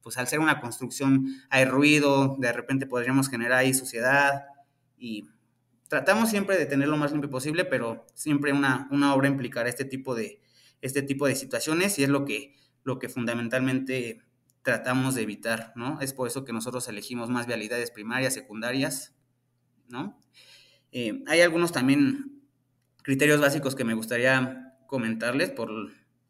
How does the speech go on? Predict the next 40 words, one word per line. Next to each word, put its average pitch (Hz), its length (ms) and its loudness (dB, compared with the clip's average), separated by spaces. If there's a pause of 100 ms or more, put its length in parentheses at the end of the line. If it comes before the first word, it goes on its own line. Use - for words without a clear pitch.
(320)
temas 135 260 4
de 120 100 0
definición 113 480 -2
de 127 100 2
ruta 127 260 -2
y 120 40 0
demás. 120 440 -2 (260)
Es 147 120 4
recomendable 143 960 4
evitar 127 360 2
en 156 100 6
medida 139 220 6
de 151 60 8
lo 127 140 4
posible 139 360 2
los 123 160 0
cruces, 147 420 -4
los 127 200 -2
cruces 165 320 -4
con 131 140 -4
instalaciones 120 600 -2
de 120 80 0
Pemex, 156 600 2 (280)
ferrocarriles, 143 880 2
gas, 139 360 4
acueductos, 143 800 -2 (340)
así 139 240 -4
como 139 520 0
el 127 80 -6
desarrollo 131 340 0
de 151 60 4
infraestructura 139 520 -2
en 143 100 2
vialidades 131 520 2
a 123 80 -2
cargo 131 220 0
de 127 100 4
dependencias 127 840 0
tanto 135 320 0
federales 160 760 2